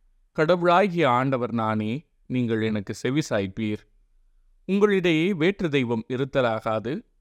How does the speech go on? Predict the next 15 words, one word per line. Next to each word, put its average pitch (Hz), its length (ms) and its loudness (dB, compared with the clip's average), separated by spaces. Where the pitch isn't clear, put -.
நீங்கள் 117 460 -2
அந்நிய 151 360 0
தெய்வத்தை 110 720 -4
தொழலாகாது. 113 840 0
உங்களை 123 440 0
எகிப்து 156 380 0
நாட்டினின்று 120 600 -2
அழைத்து 139 460 0
வந்த 113 220 0
கடவுளாகிய 123 720 0
ஆண்டவர் 107 420 -2
நானே. 107 560 -2
கடவுளாகிய 123 840 2
ஆண்டவர் 110 380 0
நானே, 110 560 0